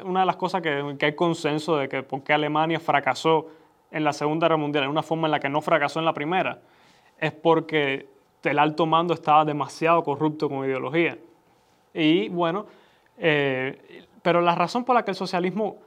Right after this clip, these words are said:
realmente se destruye en, a finales del siglo veinte es porque empezaron a aparecer el, casos morales en su contra. Personajes como,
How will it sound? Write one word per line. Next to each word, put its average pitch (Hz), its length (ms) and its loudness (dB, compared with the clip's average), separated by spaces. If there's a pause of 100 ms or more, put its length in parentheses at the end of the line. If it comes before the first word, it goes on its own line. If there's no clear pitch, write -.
realmente 180 760 0
se 135 760 -6
destruye 147 960 0 (480)
en, 139 540 -4
a 143 140 0
finales 160 360 0
del 160 100 2
siglo 165 280 2
veinte 151 380 -2 (500)
es - 400 -6 (300)
porque 165 640 0
empezaron 156 680 0
a 165 60 0
aparecer 151 580 -2
el, 147 180 -6 (440)
casos 151 360 0
morales 151 460 0
en 139 100 -6
su 131 160 -8
contra. 123 420 -12 (720)
Personajes 151 600 -2
como, 160 440 0